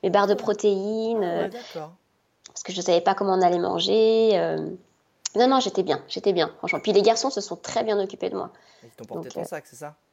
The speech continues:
Speaker 1: Non, alors figure-toi que, euh, j'avais pas envie de le dire, ça, j'avais vraiment envie de le garder, euh, mystère.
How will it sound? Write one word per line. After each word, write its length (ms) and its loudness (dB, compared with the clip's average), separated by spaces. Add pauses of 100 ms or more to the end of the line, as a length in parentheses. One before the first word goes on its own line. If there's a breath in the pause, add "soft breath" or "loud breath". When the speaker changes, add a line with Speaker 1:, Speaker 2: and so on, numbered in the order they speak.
(500 loud breath)
Speaker 1:
Non, 440 6
alors 220 4
figure-toi 760 -2 (260)
que, 300 0 (140)
euh, 280 0
j'avais 300 -2
pas 180 -2
envie 280 4
de 80 -2
le 120 8
dire, 220 4
ça, 240 6
j'avais 180 2 (100)
vraiment 220 2
envie 120 2
de 60 -4
le 80 8
garder, 440 4
euh, 60 0
mystère. 580 4